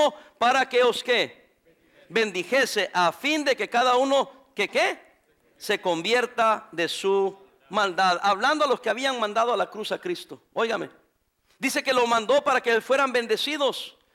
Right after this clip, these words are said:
para que se conviertan de su maldad. Hermano, ¿quién merece? Nadie merece. El ladrón no merecía. Los judíos que mataron a Jesús tampoco lo merecían. Los cristianos en Corinto tampoco lo merecían.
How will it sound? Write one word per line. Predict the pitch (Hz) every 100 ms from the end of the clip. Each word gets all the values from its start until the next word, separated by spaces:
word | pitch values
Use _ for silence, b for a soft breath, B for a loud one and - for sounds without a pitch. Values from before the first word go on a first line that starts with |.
| _ -
para | 254
que | 233 226
se | 233
conviertan | 220 208 202 269 311 311 254 202 143 B -
de | 254
su | - 247
maldad. | 226 214 269 311 277 175 - _ b b
Hermano, | 240 240 302 294 -
¿quién | 269 320 294
merece? | 277 302 285
Nadie | 302 349 254
merece. | 196 185 247 269
El | 233
ladrón | 220 311
no | 330 247
merecía. | 208 190 240 269
Los | 226
judíos | 226 330 370 -
que | 233 190 214
mataron | 226 226 254 254 233
a |
Jesús | 196 240 -
tampoco | 262 - 403 320
lo | 240
merecían. | 208 185 - 214 175 190 190
Los | 202
cristianos | - 165 220 240 226
en | 208
Corinto | 185 202 294 - 160 - _ _
tampoco | 147 135 214 196
lo | 156
merecían. | 147 135 - 185